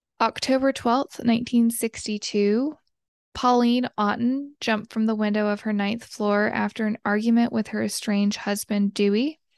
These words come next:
He had left the room prior to her suicide. Pauline landed on pedestrian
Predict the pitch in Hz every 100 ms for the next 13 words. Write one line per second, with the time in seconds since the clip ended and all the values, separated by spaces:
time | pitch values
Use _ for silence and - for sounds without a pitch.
0 | _ _ _ - 233 220 214 233 214 214
1 | 214 214 - - 214 196 196 208 214 -
2 | 214 220 - 226 226 226 233 226 226 233
3 | - - - _ _ _ _ _ 240 233
4 | 233 240 226 208 220 233 220 208 208 208
5 | - - 226 208 - 240 214 208 208 202
6 | 226